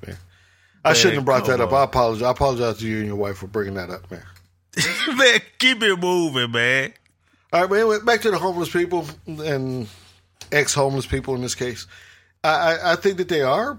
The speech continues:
Speaker 1: probably being affected. It's just not being reported.
Speaker 2: That makes sense. That, that definitely, I, I agree with that. Because too, man, um, not saying homeless people don't go to the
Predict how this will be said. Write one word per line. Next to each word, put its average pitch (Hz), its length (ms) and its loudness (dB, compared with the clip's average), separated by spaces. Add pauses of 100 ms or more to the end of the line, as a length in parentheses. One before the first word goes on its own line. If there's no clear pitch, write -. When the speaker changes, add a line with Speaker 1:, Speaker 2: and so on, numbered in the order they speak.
(100)
Speaker 1:
probably 123 300 0
being 117 240 -2
affected. 120 440 -4
It's 120 120 -6
just 117 180 -6
not 120 220 -4
being 120 200 -4
reported. 160 600 -8 (560)
Speaker 2:
That 104 160 -8
makes 98 320 -6
sense. 107 520 -8
That, 92 360 -10
that 95 300 -10
definitely, 95 320 -8
I, 98 220 -6
I 104 260 -6
agree 90 260 -8
with 82 180 -10
that. 87 220 -10 (680)
Because 120 340 -6
too, 160 240 -6
man, 107 320 -4
um, 95 380 -6 (720)
not 135 200 -2
saying 101 280 -4
homeless 95 400 -8
people 85 480 -10 (720)
don't 87 400 -8
go 87 240 -4
to 82 160 -14
the 82 120 -14